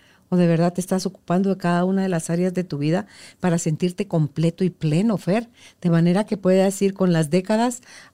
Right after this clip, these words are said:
avanzando con alegría y curiosidad. A mí, me, a Álvaro se lo iba diciendo, me produce tanta emoción, pues lo quiero imaginar.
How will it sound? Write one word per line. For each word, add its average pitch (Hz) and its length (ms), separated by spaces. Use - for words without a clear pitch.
avanzando 180 800
con 190 240
alegría 160 520
y 247 80
curiosidad. 180 920
A 156 80
mí, 190 160
me, 427 120
a 339 80
Álvaro 240 340
se 262 120
lo 214 80
iba 196 120
diciendo, 220 380
me 185 120
produce 185 440
tanta 262 420
emoción, 208 640
pues 175 100
lo 160 100
quiero 220 220
imaginar. 202 480